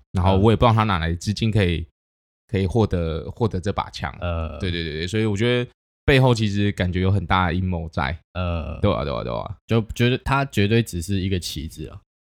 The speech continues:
Speaker 1: 一定是棋子啊，
Speaker 2: 嗯。
Speaker 1: 然后就是，就是一个敢做这件事情的人。
Speaker 2: 嗯。
Speaker 1: 对啊。
Speaker 2: 但，但我觉得这件事情，先不论就是他们那些人的对错什么的，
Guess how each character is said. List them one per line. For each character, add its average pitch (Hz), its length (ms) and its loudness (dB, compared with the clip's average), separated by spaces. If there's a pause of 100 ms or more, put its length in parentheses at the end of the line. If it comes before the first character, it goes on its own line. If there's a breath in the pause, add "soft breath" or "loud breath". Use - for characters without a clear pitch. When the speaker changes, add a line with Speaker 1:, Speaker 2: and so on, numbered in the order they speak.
(160)
Speaker 1:
一 107 60 0
定 170 160 6
是 196 140 2
棋 98 240 0
子 101 220 -2
啊， 80 120 -2
Speaker 2:
嗯。 80 240 -4
Speaker 1:
然 95 120 0
后 101 280 2 (720)
就 98 120 -6
是， 92 120 -4
就 98 140 -4
是 92 280 -4 (420)
一 110 80 -10
个 101 160 0
敢 90 260 -4
做 101 180 2
这 95 120 0
件 92 120 0
事 101 140 -6
情 85 160 -6
的 78 160 -12
人。 87 140 -4
Speaker 2:
嗯。 82 560 -4
Speaker 1:
对 80 180 -4
啊。 50 140 -16 (400)
Speaker 2:
但， 101 100 0
但 160 140 2
我 127 80 4
觉 98 140 4
得 92 100 4
这 117 120 -6
件 117 160 4
事 113 160 0
情， 82 400 -2
先 135 220 -2
不 113 80 0
论 104 500 4 (920)
就 95 100 -2
是 90 640 0 (320)
他 107 140 2
们 110 100 4
那 110 60 4
些 101 140 2
人 90 120 0
的 80 80 -2
对 80 240 -2
错 76 260 -8
什 - 120 -12
么 - 60 -20
的， - 60 -20